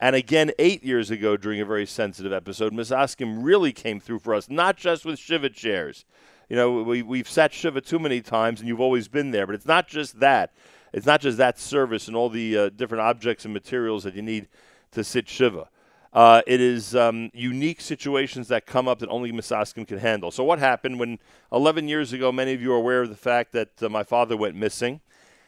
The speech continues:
And what we did was we went, he, he, we presumed he was missing somewhere in the Jersey City area. What did we do? Uh, my brother and I started our own search,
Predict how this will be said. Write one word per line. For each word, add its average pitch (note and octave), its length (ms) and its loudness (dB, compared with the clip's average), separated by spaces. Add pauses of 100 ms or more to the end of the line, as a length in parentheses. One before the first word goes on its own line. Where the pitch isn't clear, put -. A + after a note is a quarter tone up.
(120)
And A#2+ 460 0
what B2+ 160 0
we B2+ 140 -2
did C#3+ 240 0
was C#3+ 340 2
we B2+ 100 -2
went, B2 380 -4 (120)
he, A#2+ 180 -6
he, A#2 180 -8
we B2 160 -4
presumed C3+ 540 -2
he C#3 80 -2
was A#2 180 -4
missing B2+ 320 -4
somewhere C3 300 0
in A2 80 -2
the G#2 80 -4
Jersey A2 340 -4
City G2+ 380 -4
area. G2 360 0 (440)
What D3 200 4
did E3 120 0
we C3+ 180 -2
do? A#2+ 500 0
Uh, A2 220 4
my A2+ 140 0
brother C3+ 360 0
and C3 80 -2
I B2 380 2
started B2 380 2
our G#2+ 180 6
own C3+ 300 4
search, - 680 -2